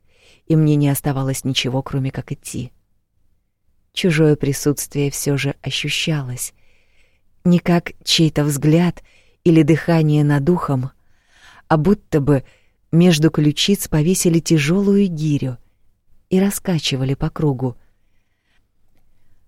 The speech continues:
Она была то ближе, и почти удавалось выцепить из темноты внутренним взором неясный силуэт, то постоянно удалялась, и коленки начинали дрожать и подгибаться,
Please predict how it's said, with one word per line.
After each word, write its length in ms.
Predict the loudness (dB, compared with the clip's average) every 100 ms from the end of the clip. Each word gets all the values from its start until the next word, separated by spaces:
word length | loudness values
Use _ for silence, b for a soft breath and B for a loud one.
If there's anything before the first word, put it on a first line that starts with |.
| _ -4
Она 260 | 0 2
была 260 | 4 2 2
то 140 | 2
ближе, 520 | 2 4 4 2 -2 -4 _ _ _ _ _ _ -4
и 60 |
почти 400 | -2 -2 -2 0
удавалось 580 | 2 2 0 0 -2 -4
выцепить 540 | -4 -4 -4 -6 -6 -6
из 120 | -10
темноты 500 | -2 0 0 -2 -4
внутренним 580 | 0 -2 0 0 0 0
взором 380 | 0 0 0 -2
неясный 440 | 0 -2 -2 -6
силуэт, 560 | -4 -4 -2 -2 -4 -10 b b b b b b
то 80 | -4
постоянно 720 | -2 0 2 2 4 4 2 -2
удалялась, 800 | 0 0 0 -2 -2 -6 -12 -16 _ _ _ _ _ _ -8
и 60 |
коленки 520 | -4 -2 0 -2 -2
начинали 480 | -4 -2 -2 -2 0
дрожать 640 | 0 0 -2 -2 -4 -6 -12
и 60 | -6
подгибаться, 760 | -4 -2 0 0 -2 -6 -12